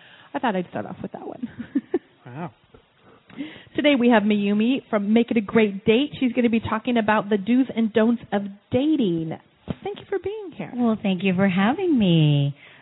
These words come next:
Speaker 3: I always love coming here. Beautiful winery, amazing wine, um, great people here. So thank you for having me
Speaker 1: Of
Speaker 3: on
Speaker 1: course.
Speaker 3: your show. Um, so the do's and don'ts.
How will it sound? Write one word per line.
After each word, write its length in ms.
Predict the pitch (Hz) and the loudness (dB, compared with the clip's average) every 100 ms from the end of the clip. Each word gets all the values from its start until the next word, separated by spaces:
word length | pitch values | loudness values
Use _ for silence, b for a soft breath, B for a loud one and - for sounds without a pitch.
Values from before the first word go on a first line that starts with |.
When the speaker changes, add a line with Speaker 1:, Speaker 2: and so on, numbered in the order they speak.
| - | 0
Speaker 3:
I 80 | 170 | 4
always 200 | 190 165 | 4 2
love 300 | 160 170 170 170 | 2 2 2 -2
coming 260 | 180 170 | -4 -2
here. 360 | 180 175 170 156 | -2 0 0 -2
Beautiful 440 | 165 175 185 190 | -2 -2 -2 -2
winery, 640 | 170 175 170 170 165 165 160 _ _ | 0 2 2 2 4 4 2 _ _
amazing 500 | 190 160 170 185 190 180 | 0 4 4 4 2 4
wine, 580 | 170 160 160 165 175 180 b b b - | 4 4 2 0 -2 -8 b b b -8
um, 300 | 165 160 156 | -2 -2 -2
great 360 | 165 175 185 - | 2 4 4 0
people 320 | 180 165 170 | -2 0 2
here. 360 | 165 160 160 165 - | 4 6 4 2 0
So 320 | 160 156 143 _ - | 0 0 -4 _ -6
thank 200 | 165 165 | -6 -6
you 80 | |
for 120 | 160 170 | -8 -2
having 540 | 156 147 156 185 180 | 0 0 -2 -2 -6
me 420 | 185 165 147 156 - | -2 0 2 -2 -4
Speaker 1:
Of 60 | 156 | -2
Speaker 3:
on 80 | |
Speaker 1:
course. 220 | 147 415 359 | 0 0 0
Speaker 3:
your 100 | 190 - | -4 -8
show. 340 | 440 165 143 - B B B B B 220 | -6 -6 -8 -14 B B B B B 0
Um, 360 | 214 190 175 - _ b b b b - | 2 2 -2 -10 _ b b b b 4
so 320 | 330 277 220 - | 8 8 6 4
the 100 | 220 | 4
do's 400 | 196 170 277 294 269 | 4 6 8 8 8
and 200 | 262 220 | 4 6
don'ts. 320 | 185 151 | 6 4